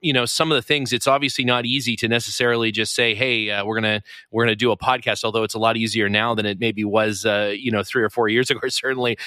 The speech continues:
eighteen months ago. Uh, there's been a lot of development over everybody's captivity, but, um, you know, what, uh, what are, what are some of the challenges that you guys faced and topics and that sort of stuff? Talk a little bit about sort of bringing the show to life in the first place.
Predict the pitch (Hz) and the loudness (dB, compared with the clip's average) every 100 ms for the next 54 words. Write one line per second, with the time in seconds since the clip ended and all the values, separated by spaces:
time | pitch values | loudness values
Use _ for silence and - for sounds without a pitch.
0 | - 123 117 117 117 135 123 98 95 - | -4 -2 0 -2 0 0 0 -2 -2 -6
1 | - - 101 110 170 151 139 143 113 117 | -8 -2 0 0 -2 0 2 2 0 0
2 | 139 123 104 98 95 101 95 95 95 98 | 2 0 -4 -4 -4 0 -2 -2 -4 -4
3 | 95 - 101 - 98 95 98 107 95 - | -4 -2 -2 -2 -4 0 4 4 2 0
4 | 120 107 107 107 107 - - 180 180 170 | 2 2 0 -2 -6 -10 -2 0 2 2
5 | 220 - - 208 190 170 147 147 202 180 | 0 0 -2 2 2 2 2 4 2 2
6 | 139 175 175 - 160 127 - 127 139 185 | 2 2 2 0 0 0 -2 -2 0 -2
7 | 127 107 104 104 107 101 101 98 95 - | -2 -4 -4 -4 -2 2 2 2 -2 -2
8 | 110 110 110 - 101 92 - 127 131 139 | 0 0 -2 -2 -2 -2 0 2 2 0
9 | 131 - 107 123 - 131 117 135 - 147 | -2 -2 -2 0 0 0 2 0 0 -4
10 | 170 180 160 160 151 135 127 - 143 123 | -4 -2 0 0 0 0 -2 -2 -2 -2
11 | 87 107 117 131 120 104 120 117 98 113 | -4 -2 0 0 0 0 0 0 0 0
12 | 107 - 92 - 151 - 85 - - | -2 -4 -6 -2 -4 -4 -10 -10 -14